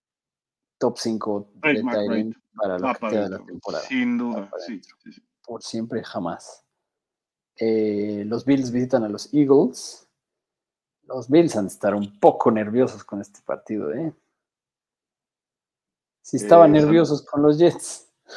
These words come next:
Speaker 2: Saludos, Mayer.
Speaker 1: <laughs> Mayer estaba
Speaker 2: Este
Speaker 1: nervioso. Ya están ciscados.
Speaker 2: No,
Speaker 1: Están
Speaker 2: además,
Speaker 1: nerviosos.
Speaker 2: van de visita, se les está complicando la se-, la, la temporada.
Speaker 1: Cuarenta y ocho la línea. Los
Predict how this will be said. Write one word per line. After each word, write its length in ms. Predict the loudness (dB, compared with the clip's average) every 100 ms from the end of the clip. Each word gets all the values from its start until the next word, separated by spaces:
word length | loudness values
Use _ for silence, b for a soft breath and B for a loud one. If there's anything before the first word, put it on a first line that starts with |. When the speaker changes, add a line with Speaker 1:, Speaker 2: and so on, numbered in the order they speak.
| B
Speaker 2:
Saludos, 480 | -8 2 8 8 8
Mayer. 440 | 6 6 4 2 _ _ _
Speaker 1:
<laughs> 240 | _ _
Mayer 280 | 4 6 4
estaba 420 | 2 -4 2 2 2
Speaker 2:
Este 160 | 2
Speaker 1:
nervioso. 540 | 2 4 4 2 -6 -20 _ _ B B B -10
Ya 120 | -8
están 300 | -6 -4 -4
ciscados. 680 | -4 -8 0 2 2 -2 -14
Speaker 2:
No, 460 | _ _ _ _ _
Speaker 1:
Están 200 | _ 0
Speaker 2:
además, 280 | 2 2 2
Speaker 1:
nerviosos. 240 | -2 -10 _ _ _ _ _
Speaker 2:
van 220 | 2 2
de 100 | 0
visita, 720 | -2 -12 -20 _ -4 -4 -6
se 120 | -14
les 140 | -16 -16
está 200 | -20 -12
complicando 540 | -10 -10 -8 -6 -6
la 120 | -6
se-, 180 | -12 -20 -16
la, 300 | -14 -14 -14
la 140 | -16
temporada. 840 | -16 -16 -16 -6 2 4 4 2 -4 _ _ _ _ _
Speaker 1:
Cuarenta 440 | -10 -6 -6 -2 2
y 80 | 4
ocho 300 | 4 2 0
la 100 | 0
línea. 520 | -4 -4 -4 -6 -12 _
Los 360 | -18 -18 -20